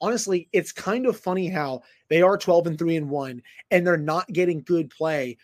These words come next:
from one of their best forwards. What do you think has happened to Zibanejad a bit this year?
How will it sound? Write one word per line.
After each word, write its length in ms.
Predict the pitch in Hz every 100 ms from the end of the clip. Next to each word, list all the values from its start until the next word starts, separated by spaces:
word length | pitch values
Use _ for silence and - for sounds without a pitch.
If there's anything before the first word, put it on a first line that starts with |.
| _
from 240 | - 160
one 160 | 143 147
of 100 | 147
their 140 | 151
best 420 | 123 147 139 - -
forwards. 460 | 147 135 127 - - _ _ 120
What 140 | 208
do 60 | 262
you 80 |
think 180 | 247 226
has 100 | 175
happened 400 | - 151 - 151
to 120 | 147
Zibanejad 600 | 143 131 127 123 123 95
a 40 | 92
bit 180 | 85 -
this 180 | 85
year? 240 | 80 -